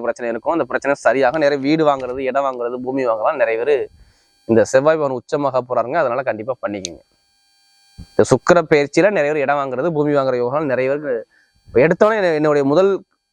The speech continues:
இது வந்து இடம், பூமி தான். மேசராசி வந்தா தைரியமாக கடன் வாங்கியாச்சும் வாங்குங்க, உங்களுக்கு நிறைய அனுகூலம் கண்டிப்பா உண்டு. அப்ப வீடு, இடம், வெ-, வெளிநாடு சார்ந்த விஷயம், வெளிநாடு போகணும், வெளியூர் போகலாம், நிறைய பேருக்கு அந்த மாற்றத்தை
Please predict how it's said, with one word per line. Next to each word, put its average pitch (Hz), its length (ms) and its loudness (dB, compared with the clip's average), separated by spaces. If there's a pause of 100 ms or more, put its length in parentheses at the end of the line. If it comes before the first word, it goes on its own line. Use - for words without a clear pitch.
(120)
இது 135 160 2
வந்து 185 200 2
இடம், 160 200 0
பூமி 127 240 -4
தான். 127 140 -2 (400)
மேசராசி 123 480 0
வந்தா 165 160 0 (100)
தைரியமாக 147 540 0 (520)
கடன் 180 220 4
வாங்கியாச்சும் 185 420 2
வாங்குங்க, 165 340 -2
உங்களுக்கு 135 280 -2
நிறைய 131 220 -2
அனுகூலம் 147 400 -4
கண்டிப்பா 120 300 -2 (100)
உண்டு. 107 200 -8 (720)
அப்ப 127 200 4
வீடு, 147 240 4 (100)
இடம், 147 280 2
வெ-, 139 200 2
வெளிநாடு 143 480 0
சார்ந்த 135 240 -4
விஷயம், 139 200 -8
வெளிநாடு 135 260 -2 (100)
போகணும், 139 260 0
வெளியூர் 139 300 0
போகலாம், 156 220 2
நிறைய 143 160 2
பேருக்கு 151 200 -6
அந்த 135 180 -4
மாற்றத்தை 135 340 -2